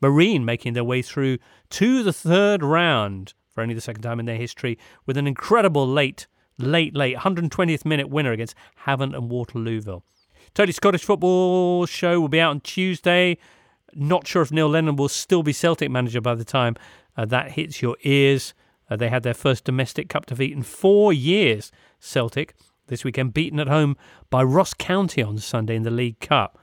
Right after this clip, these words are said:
Uh, curiously, the last team to beat Celtic in a cup match four years ago was Ross County. Crikey. The Offside Rule W S L edition is also out on Tuesday, as is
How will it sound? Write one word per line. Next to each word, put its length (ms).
Uh, 180
curiously, 380
the 100
last 280
team 160
to 60
beat 340
Celtic 320
in 80
a 60
cup 240
match 420
four 200
years 180
ago 160
was 340
Ross 180
County. 520
Crikey. 480
The 140
Offside 500
Rule 440
W 280
S 100
L 140
edition 280
is 60
also 240
out 80
on 120
Tuesday, 360
as 240
is 340